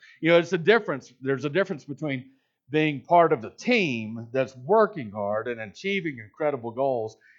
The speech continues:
and being part of the cheerleaders up in the stands saying, "Go team, go." And, uh, it's so much more meaningful if you're actually part of that team.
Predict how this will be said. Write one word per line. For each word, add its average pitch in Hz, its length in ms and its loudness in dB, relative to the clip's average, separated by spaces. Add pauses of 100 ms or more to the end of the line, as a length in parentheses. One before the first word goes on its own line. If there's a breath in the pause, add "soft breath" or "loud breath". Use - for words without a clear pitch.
(220 soft breath)
and 143 220 -4
being 143 480 0 (160)
part 160 300 6
of 110 100 -10
the 101 340 -4 (480)
cheerleaders 123 640 2
up 135 160 -2
in 110 80 -14
the 98 60 -14
stands 107 580 -6
saying, 113 280 -6
"Go 120 200 -2
team, 117 320 -10
go." 113 220 -2 (1200)
And, 135 500 0
uh, 123 220 0
it's 120 160 -10
so 170 160 2
much 165 240 -2
more 131 160 -4
meaningful 113 520 -8
if 101 140 -10
you're 113 120 -6
actually 120 380 -4 (520)
part 151 380 4
of 127 300 0
that 113 320 -2
team. 107 420 -10